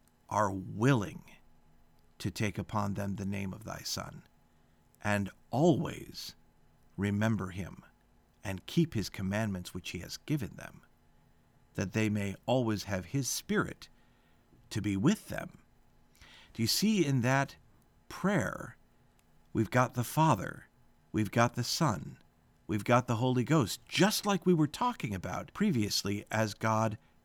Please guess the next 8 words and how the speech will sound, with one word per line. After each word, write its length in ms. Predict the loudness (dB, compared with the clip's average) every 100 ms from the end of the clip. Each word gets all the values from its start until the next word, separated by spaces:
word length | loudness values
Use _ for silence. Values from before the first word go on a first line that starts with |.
| _
shared 400 | -8 -2 0 0
those 240 | 0 -4 -6
teachings 640 | -8 -8 -8 -10 -14 -18 _
with 240 | -2 -2 -4
the 60 |
church. 560 | -4 -2 -4 -6 -16 -20 _ _ _ _ _ -12 -2
They're 120 | 0
contained 720 | 2 -2 2 2 4 2